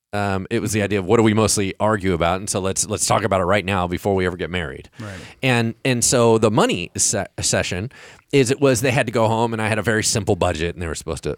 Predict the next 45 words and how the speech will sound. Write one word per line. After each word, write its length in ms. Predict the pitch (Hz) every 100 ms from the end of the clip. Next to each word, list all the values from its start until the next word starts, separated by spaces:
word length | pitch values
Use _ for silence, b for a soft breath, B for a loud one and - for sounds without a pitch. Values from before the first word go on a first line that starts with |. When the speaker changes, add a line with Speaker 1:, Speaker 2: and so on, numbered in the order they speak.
| - 85
Speaker 1:
fill 220 | 95 85
it 80 | 80
out 80 |
and 80 | -
everything. 240 | 85 95 147
Well, 100 | 233
we 80 |
got 140 | 247 254
into 160 | 147
this 160 | 95 82
dialogue, 520 | 117 196 101 78 82 B B B B B -
and 120 | 135
I 60 | 123
said, 240 | - 120
"So 80 | -
tell 140 | 262
me 100 | 302
a 40 | 226
little 140 | 180
bit 100 | 156
about 140 | 147 127
how 60 |
you 100 | 143
guys 220 | 131 110 -
handle 300 | 110 107 85
money 320 | 107 139 147
and 80 | 92
everything." 260 | 87 87 87
And 80 | 92
they 40 |
said, 200 | - 101
"You 60 | 147
know 100 | 214
what? 180 | 202 - _ _ _ _ _ _ -
Here's 260 | 170 175
the 100 | 135
weird 320 | 117 139 170
thing. 240 | 123 95 85 B B
We're 140 | - 139
a 40 |
little 160 | 165 233
bit 140 | 214 185
behind 480 | 95 71 123 147 -
every 240 | 120 131
month, 400 | 101 98 127 170